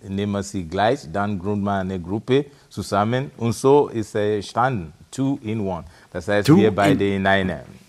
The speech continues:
Speaker 1: Ja.
Speaker 2: Ja. Du, George, wie stell ich mir so einen afrikanischen Club eigentlich vor? Wer, wer, wer sind da die Gäste? Wird da nur afrikanische Musik gespielt oder, oder gibt's da nur afrikanisches Essen? Oder wie stell ich mir das vor als, als Nicht, äh, Auskenner?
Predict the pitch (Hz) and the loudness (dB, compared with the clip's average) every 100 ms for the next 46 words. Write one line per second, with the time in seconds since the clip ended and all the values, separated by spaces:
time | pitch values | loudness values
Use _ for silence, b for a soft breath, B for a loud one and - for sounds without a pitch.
0 | - 95 90 107 - B B _ 143 139 | -4 -2 0 0 -2 B B _ 4 6
1 | 147 107 143 143 143 160 147 127 143 135 | 6 4 2 4 6 6 4 6 4 6
2 | 127 123 135 117 123 143 139 120 - 151 | 2 2 2 2 2 2 2 0 0 -2
3 | - 107 101 95 87 - 87 87 80 101 | -2 -2 0 -2 -6 -6 -4 -2 -2 -4
4 | 95 92 107 113 117 139 127 120 113 107 | -4 -2 0 2 2 0 2 0 0 -2
5 | 107 110 101 117 113 101 - 110 - 101 | -2 -4 -4 0 2 0 -2 -6 -4 -2
6 | 117 113 107 104 143 143 - 127 120 98 | -2 2 2 2 -2 -4 -4 -2 0 0
7 | 95 92 76 101 98 127 - 117 117 90 | 0 -2 -2 -4 -2 -4 0 2 2 0
8 | 113 - 87 117 113 104 - 117 120 107 | -4 -4 -4 -4 -6 -8 -8 -8 -4 -2
9 | 107 120 123 - 123 113 110 104 - 120 | -2 0 -2 -2 0 0 0 -2 -2 0
10 | 104 - - 98 90 - 104 - - - | 0 -2 -6 -6 -6 -6 -6 -6 -12 -12
11 | - 92 87 - 101 - 95 87 76 | -8 -6 -6 -6 -6 -6 -6 -6 -8